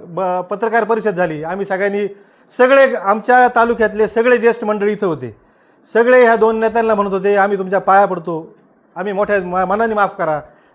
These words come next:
अशी गर्जना करत होते. परंतु यांचं एकच म्हणणं होतं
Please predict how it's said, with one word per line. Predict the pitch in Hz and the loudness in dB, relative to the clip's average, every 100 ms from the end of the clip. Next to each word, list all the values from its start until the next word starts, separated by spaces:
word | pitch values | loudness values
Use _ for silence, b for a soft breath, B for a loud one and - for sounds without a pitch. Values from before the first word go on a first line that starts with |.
| - | -14
अशी | 190 214 208 190 175 - - 151 | -6 0 0 0 -4 -12 -14 0
गर्जना | 214 254 254 | 2 4 2
करत | 226 226 | 2 2
होते. | 190 147 120 - b b - | 0 -2 -8 -12 b b -4
परंतु | 220 233 | -2 2
यांचं | 247 254 247 | 2 2 2
एकच | 254 277 | 2 2
म्हणणं | 254 240 233 | 2 2 4
होतं | 190 175 | 2 0